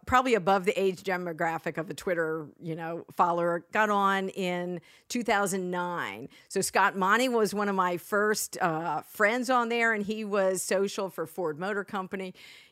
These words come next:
You, another phenomenal brand ambassador, uh, P R, you know, for, uh, what, what are you, what is John Deere? Fortune what?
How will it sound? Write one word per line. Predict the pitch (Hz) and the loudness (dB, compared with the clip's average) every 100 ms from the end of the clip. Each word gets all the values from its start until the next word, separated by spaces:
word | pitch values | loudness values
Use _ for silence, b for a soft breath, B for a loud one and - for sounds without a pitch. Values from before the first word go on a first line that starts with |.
| - | -8
You, | 196 240 247 247 240 | 0 4 6 6 4
another | 196 190 196 196 196 190 190 - | 4 2 2 2 2 2 -2 -8
phenomenal | - 196 185 196 208 226 214 170 151 160 151 _ _ _ | -8 -4 0 2 4 2 0 -2 -4 -6 -8 _ _ _
brand | 185 175 170 | -4 -2 0
ambassador, | 165 156 175 220 214 202 208 196 196 196 b b b b | -2 0 4 4 2 -2 0 2 0 -2 b b b b
uh, | - 165 160 170 - - | -8 -6 -4 -8 -10 -6
P | 269 254 | 0 4
R, | 202 202 214 220 220 202 - | 6 6 6 6 4 -2 -6
you | 202 | -4
know, | 190 175 185 - | 0 0 0 -4
for, | - 214 202 185 190 185 | -4 0 2 4 2 0
uh, | 175 165 | 0 -2
what, | - 277 294 - | 2 2 2 2
what | 269 320 | 4 6
are | 254 226 | 6 4
you, | 208 - | 0 -4
what | 277 | -2
is | 294 208 | -2 -2
John | 208 175 | -2 -2
Deere? | 165 165 | -2 -2
Fortune | 233 214 - 190 | 0 0 0 -4
what? | 165 110 82 - | -2 -2 -4 -16